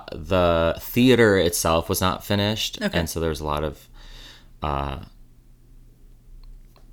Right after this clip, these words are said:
Speaker 1: openings on under construction areas. However, there's also, like, little stores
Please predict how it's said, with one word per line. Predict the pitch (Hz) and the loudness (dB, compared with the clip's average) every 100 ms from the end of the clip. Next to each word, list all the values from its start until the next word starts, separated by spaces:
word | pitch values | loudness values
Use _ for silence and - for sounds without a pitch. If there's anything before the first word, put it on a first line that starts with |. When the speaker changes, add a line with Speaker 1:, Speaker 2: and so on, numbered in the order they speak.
| - - - - | -20 -20 -10 0
Speaker 1:
openings | 98 - 95 90 90 - | 2 4 4 4 2 0
on | 80 | -2
under | - 82 | 0 0
construction | - - 80 - - | -2 -4 -4 -6 -2
areas. | 80 92 107 | 0 2 0
However, | - - 92 82 87 | -4 -2 0 0 0
there's | 85 78 | -2 -2
also, | 78 73 - | -4 -6 -6
like, | 78 73 82 | -6 -6 -8
little | 73 | -8
stores | - - 73 71 76 95 - - | -8 -8 -6 -6 -6 -8 -8 -10